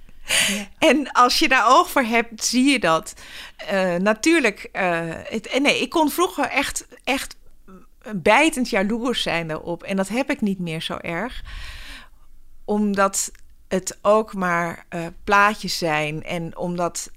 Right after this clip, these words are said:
Speaker 2: ehm, als je met mensen eerlijke gesprekken voert, dan zeg je: "Oh, wat zag je vakantie er leuk uit."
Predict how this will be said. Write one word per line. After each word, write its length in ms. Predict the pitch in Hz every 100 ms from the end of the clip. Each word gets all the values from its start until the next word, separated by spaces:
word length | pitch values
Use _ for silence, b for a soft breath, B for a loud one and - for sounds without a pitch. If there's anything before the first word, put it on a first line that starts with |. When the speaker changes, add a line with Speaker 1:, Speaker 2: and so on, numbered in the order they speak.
| -
Speaker 2:
ehm, 360 | - 170 165 160 175 180 - - 87 - - - - - - - -
als 260 | 185 -
je 80 | 196
met 140 | 214
mensen 280 | 214 226 -
eerlijke 280 | 160 202 190
gesprekken 440 | - - 233 240
voert, 360 | 220 - 170 160
dan 80 | 180
zeg 140 | 185
je: 160 | 160 -
"Oh, 160 | 311
wat 140 | 320 254
zag 120 | 247
je 120 | -
vakantie 480 | 208 202 277 311 202
er 60 | 196
leuk 220 | 175
uit." 100 | 185